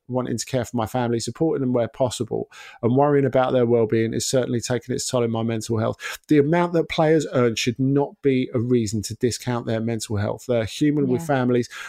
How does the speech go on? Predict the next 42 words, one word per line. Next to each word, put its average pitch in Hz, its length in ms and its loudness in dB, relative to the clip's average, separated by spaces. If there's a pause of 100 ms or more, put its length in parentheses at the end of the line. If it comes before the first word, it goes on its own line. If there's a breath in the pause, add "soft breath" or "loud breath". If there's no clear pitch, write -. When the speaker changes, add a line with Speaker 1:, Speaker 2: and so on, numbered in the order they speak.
Speaker 1:
and 107 100 -4
subject 147 500 0
to 147 80 -2
all 143 200 4
the 143 80 4
stresses, 127 580 0 (300 loud breath)
um, 123 220 -2
the 123 80 2
rest 127 240 0
of 123 60 0
the 120 60 0
population 120 640 -2
feel. 110 340 0 (280 loud breath)
We 139 380 0
love 151 180 4
the - 80 -2
Premier 143 300 2
League, 117 180 2
but 120 140 -2
no 131 160 2
competition 123 720 -2 (220 loud breath)
should - 280 -2
be 113 400 -2
bigger 117 240 2
than 117 160 0
the 117 60 0
players 110 400 -2
who 107 100 -2
make 110 200 -4
the 110 100 -4
game 107 240 -4
great." 107 280 -2
Well, 120 160 0
thanks 139 300 -2
for 123 60 0
that, 110 180 2
Robert. 110 280 0 (140)
We 123 100 0
really 131 160 4
appreciate 117 520 2
that. 107 160 0
And, 113 140 0